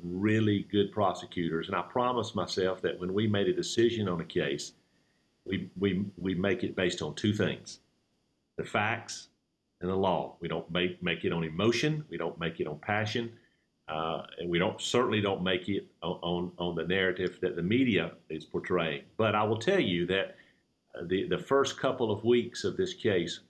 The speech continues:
was tough. It was tough, <clears throat> uh, o-, o-, on me emotionally. It was tough o-, on me as, as a husband and a father. Uh,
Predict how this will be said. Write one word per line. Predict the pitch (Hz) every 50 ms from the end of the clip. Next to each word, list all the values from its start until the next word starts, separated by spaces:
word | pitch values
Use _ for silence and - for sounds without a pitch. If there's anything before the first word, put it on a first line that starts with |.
| _ _
was | - - - -
tough. | - - 92 71 - - - - _ _ _ -
It | 82 82
was | - - -
tough, | - - 110 104 101 - - - - _ _ _ _
<clears throat> | _ _ _ - -
uh, | - 131 117 107 104 107 - 95 90 85 82 80 78 76 - -
o-, | - 95 - -
o-, | 90 95 - - 95 92
on | 92 92
me | 95 95 92
emotionally. | 85 82 82 90 101 110 110 107 - 123 127 135 131
It | 110
was | - - - -
tough | - - 92 90 87 - - - _ _ _ _ _ _ _ _ _ -
o-, | -
on | - - - 90 92 92 90
me | 90 95 95 90 92 92 90
as, | - 73 78 76 - -
as | - 85 80 78 82
a | 76
husband | - 98 98 101 101 101 107 110 104 92
and | 80
a | 76
father. | - - - 101 98 104 110 110 117 120 120 120 117 -
Uh, | 82 78 80 80 80 82